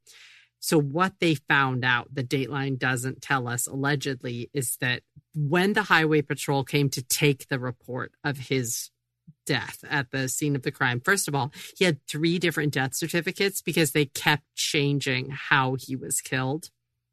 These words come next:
It was very shady. And then, so it was like, he was shot. No, he was a hit and run. No, it was really scattered and not good. And in the notes of the highway patrol, they had the Murdaugh family name written down, something like eleven times,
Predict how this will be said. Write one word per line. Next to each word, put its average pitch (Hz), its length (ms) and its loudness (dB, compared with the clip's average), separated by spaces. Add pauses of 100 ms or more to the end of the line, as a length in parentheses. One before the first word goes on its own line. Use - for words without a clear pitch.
(280)
It 180 120 4
was 151 200 4
very 147 500 4
shady. 123 680 -4 (300)
And 151 240 6
then, 143 380 4
so 165 180 4
it 151 100 4
was 143 120 -4
like, 131 140 0
he 180 100 -4
was 151 120 2
shot. 185 400 4
No, 175 260 2
he 147 160 -2
was 135 220 -2
a 143 100 0
hit 208 200 2
and 147 140 2
run. 123 320 0
No, 196 260 4
it 170 80 2
was 151 240 0
really 143 920 0 (400)
scattered 117 720 0 (140)
and 151 120 6
not 147 300 4
good. 131 360 -4 (440)
And 143 420 0 (360)
in 196 400 4
the 160 340 4
notes 156 480 4
of 143 140 -4
the 147 80 2
highway 147 400 4
patrol, 143 500 0
they 151 140 4
had 160 180 4
the 160 80 0
Murdaugh 151 460 2
family 143 440 2
name 139 300 0
written 147 300 -2
down, 131 340 0
something 165 420 0
like 151 160 -2
eleven 143 600 0
times, 147 680 -2